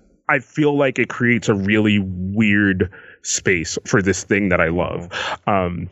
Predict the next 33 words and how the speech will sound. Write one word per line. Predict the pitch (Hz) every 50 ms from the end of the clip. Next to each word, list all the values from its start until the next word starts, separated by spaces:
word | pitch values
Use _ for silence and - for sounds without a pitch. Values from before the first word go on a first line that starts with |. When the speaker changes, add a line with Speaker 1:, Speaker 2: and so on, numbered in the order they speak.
| - _
Speaker 1:
even | 180 180 190 208
within | 196 202 170 214 202
myself, | 185 170 165 - 208 - 135 - -
like, | 113 101 - 127
it, | 123 - -
it | 127 127 107
makes | 120 120 127 131 127 -
it | 143 107
really | 101 110 113 120 120 127 120 113
hard | 110 113 113 107 98 -
for | - 107
me | 101 95
to | 92 95
continue | - - 95 92 - 117 107 98 90
with | 82 78 -
this. | - - -
And | - 101 104
the | 117
thing | 101 - 160 190 202
that | 180 175 170
I, | 156 147 139 131 -
it | 135 139 135
allows | 127 123 131 143 139 127
me | 151
to | 127 123
continue | - 110 110 143 143 127 110
is | 104 98
being | 107 107 107
able | 107 101 101
to | 101 98
do | 101 107
this | 95 98 90
podcast | - - 92 92 - 123 - 82 90 95 90 -